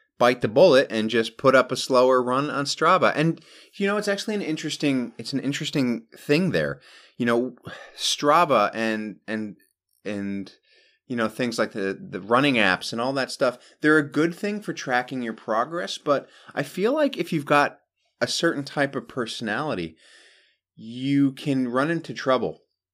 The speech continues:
You can run into some serious trouble. And that's my problem, because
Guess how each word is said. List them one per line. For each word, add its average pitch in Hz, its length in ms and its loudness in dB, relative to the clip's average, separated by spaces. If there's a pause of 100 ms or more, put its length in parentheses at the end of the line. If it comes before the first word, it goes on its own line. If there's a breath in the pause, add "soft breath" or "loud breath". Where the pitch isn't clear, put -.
You 107 120 -8
can 117 180 -6
run 123 160 0
into 139 180 -4
some 113 160 -8
serious 110 340 0
trouble. 120 280 -4
And 127 180 -2
that's 160 220 0
my 139 140 0
problem, 98 440 -2 (260 soft breath)
because 117 640 0